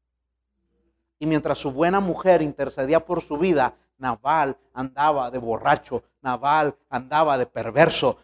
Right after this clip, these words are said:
Nabal andaba gastando en sus deleites y ni siquiera se preguntó,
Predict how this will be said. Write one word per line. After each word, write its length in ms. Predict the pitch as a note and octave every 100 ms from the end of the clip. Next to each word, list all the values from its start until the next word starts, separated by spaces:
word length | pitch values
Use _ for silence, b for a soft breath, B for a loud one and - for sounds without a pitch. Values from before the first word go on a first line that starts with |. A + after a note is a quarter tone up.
| b
Nabal 500 | C#3+ C3 D3+ E3+ E3
andaba 540 | D3+ C3+ D3+ D#3+ E3+
gastando 520 | D3 C3 - D#3+ D#3 E3
en 60 |
sus 220 | D#3+ D3
deleites 680 | B2+ B2 E3+ E3+ - B2 - _
y 100 | D3
ni 100 | D3
siquiera 540 | C#3+ C3+ - E3 F3+ F#3+
se 140 | F#3+
preguntó, 720 | - E3 D3+ D3 - G3+ E3+